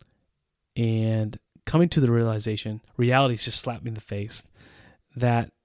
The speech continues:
every morning I have the potential to do something really stupid,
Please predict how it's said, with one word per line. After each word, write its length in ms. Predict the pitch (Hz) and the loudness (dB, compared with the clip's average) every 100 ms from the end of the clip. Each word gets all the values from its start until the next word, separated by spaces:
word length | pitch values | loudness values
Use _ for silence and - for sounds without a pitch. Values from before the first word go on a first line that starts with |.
| _ _ _ _ _ _ _ _ _ - | _ _ _ _ _ _ _ _ _ -10
every 300 | 123 143 180 | -6 -2 0
morning 420 | 139 117 117 104 | 0 0 -4 -6
I 120 | 101 120 | -6 -6
have 160 | 147 | -4
the 60 | 131 | -2
potential 580 | - - 123 - 104 107 | -2 -2 -4 -2 -4 -6
to 120 | - 107 - | -10 -10 -4
do 140 | 120 | -4
something 480 | - 113 110 - 113 | -4 -6 -8 -10 -10
really 640 | 117 117 143 175 190 185 | -6 -2 0 4 4 4
stupid, 520 | 170 - 123 - - | 0 0 -2 -2 -12